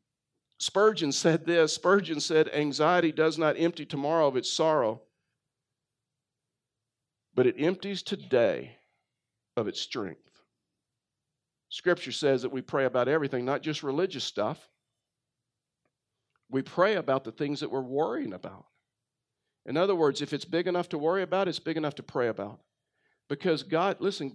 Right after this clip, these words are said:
God is bigger. God is bigger than your fears. God is bigger than your anxiety.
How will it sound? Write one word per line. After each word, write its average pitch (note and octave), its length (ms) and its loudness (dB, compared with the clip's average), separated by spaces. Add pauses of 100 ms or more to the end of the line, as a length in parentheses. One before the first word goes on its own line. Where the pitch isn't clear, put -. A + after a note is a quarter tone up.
God D#3 280 0
is C3+ 100 -4
bigger. C3+ 480 -6 (840)
God G3 180 2
is D3+ 100 -2
bigger F3 240 -2
than F3 140 0
your C#3+ 80 -4
fears. F3 540 -6 (2000)
God F3+ 140 4
is C3+ 140 0
bigger E3 340 -2
than E3+ 140 0
your D#3+ 100 -2
anxiety. D#3+ 640 -2